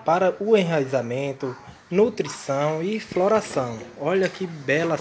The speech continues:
flores. Essa flor aqui, essa orquídea aqui é a Cruzeiro do Sul, é uma Catileia Cruzeiro do Sul, uma das orquídeas mais lindas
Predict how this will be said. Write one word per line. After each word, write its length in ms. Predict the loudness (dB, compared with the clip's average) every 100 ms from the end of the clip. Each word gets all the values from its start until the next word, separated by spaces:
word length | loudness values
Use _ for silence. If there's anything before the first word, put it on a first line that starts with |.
| -4
flores. 520 | -4 -4 -4 -10 -14 -16 -20 -20 -20 -18 -12 0
Essa 560 | 2 4 6 4 4 -4 -14 -2
flor 260 | 2 2
aqui, 400 | 0 -4 -6 -4
essa 320 | 0 2 2 -4
orquídea 420 | -4 -6 -6 -6
aqui 380 | -6 -6 -6 -2
é 80 | 0
a 100 | 0
Cruzeiro 500 | 0 -4 2 2 2
do 120 | -2
Sul, 320 | -4 -2 2
é 40 | 2
uma 160 | 2
Catileia 720 | -2 -6 -2 0 2 2 0 -4 -6
Cruzeiro 500 | -4 -2 2 2 2
do 120 | -2
Sul, 320 | -6 -6 -6 -8 -16 -20 -20 -18 -18 -8
uma 220 | -4 0
das 200 | 2 4
orquídeas 640 | 2 0 -8 -2 -2 -2
mais 500 | -4 -2 2 2 2
lindas 680 | 0 -2 -2 -2 -4 -6